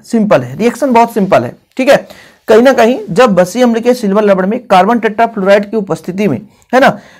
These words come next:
क्लोरीन या ब्रोमीन की क्रिया कराई जाती है, किससे? चाहे क्लोरीन की क्रिया करा दो, चाहे ब्रोमीन की क्रिया करा दो, तो बीआर आएगा, एजी को उठा के ले जाएगा, तो एजीबीआर बना लेगा। और हमारे ये haloalkane बनाने की विधि है, सिंपल है,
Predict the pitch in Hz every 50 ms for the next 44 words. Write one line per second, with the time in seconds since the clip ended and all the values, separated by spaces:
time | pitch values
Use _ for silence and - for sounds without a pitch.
0 | _ _ - 226 233 240 226 277 285 285 294 285 226 220 226 226 226 233 254 285
1 | 285 247 269 262 233 208 214 226 226 208 202 185 170 156 147 131 117 - - 127
2 | 135 127 - 202 202 - 214 170 160 190 185 190 190 196 196 196 190 226 240 254
3 | 254 240 226 254 233 247 240 233 233 233 226 226 254 247 269 262 247 196 190 185
4 | 175 165 160 143 151 135 123 131 127 123 123 - 117 117 - - - - _ _
5 | _ _ _ - 269 285 208 175 202 240 254 254 254 240 233 220 247 240 262 285
6 | - - 214 208 190 220 254 233 - 254 247 - - 202 190 185 214 202 190 160
7 | 165 170 180 220 226 - - - 175 165 160 202 208 196 202 196 196 196 196 190
8 | 190 196 208 247 311 - _ _ - - - - - - 226 226 226 233 247 262
9 | 269 277 294 277 196 214 208 214 226 254 269 262 262 269 262 247 214 208 190 190
10 | 190 208 202 226 214 185 180 143 139 156 143 - _ _ _ _ _ - - 226
11 | 233 214 247 - - - -